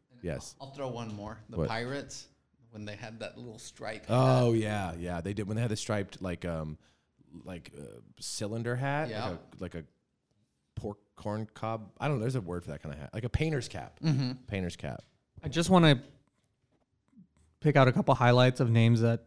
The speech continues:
Speaker 3: for teams that no longer exist.
Speaker 2: Okay, please do.
Speaker 3: Brooklyn Tip Tops.
Speaker 2: Yes.
Speaker 3: Um, Baltimore Terrapins, the Chicago Whales, the Kansas City Packers.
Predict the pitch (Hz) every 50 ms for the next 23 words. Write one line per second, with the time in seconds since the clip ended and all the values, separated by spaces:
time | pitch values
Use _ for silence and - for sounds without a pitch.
0 | _ - - 123 120 113 113 107 - - - _ - - 131 127 117 120 117 113
1 | 117 120 117 113 113 113 110 110 107 110 104 107 110 104 - 214 - 110 - -
2 | - 92 76 69 - 69 65 67 - _ _ _ _ - 147 147 - 180 175 165
3 | 151 - 165 156 - - - 139 113 - - - - - - - _ _ _ -
4 | - - - - - - _ _ _ _ _ _ _ _ _ - 131 123 123 120
5 | 120 117 117 113 113 - - 131 147 - 160 160 156 156 147 143 131 - - -
6 | - 165 160 147 131 123 - 123 113 110 107 107 107 110 117 104 - _ _ _
7 | _ _ _ _ _ _ _ _ _ _ _ _ - 127 - - 127 - - 139
8 | 135 139 147 143 135 127 117 110 110 135 151 147 131 117 113 113 113 113 117 -
9 | - _ _ _ _ _ _ _ _ - - 139 - - - 156 202 240 269 233
10 | 196 143 123 - - - - - 269 330 359 220 156 135 - - - 127 107 110
11 | 110 - 123 120 127 156 208 220 - - -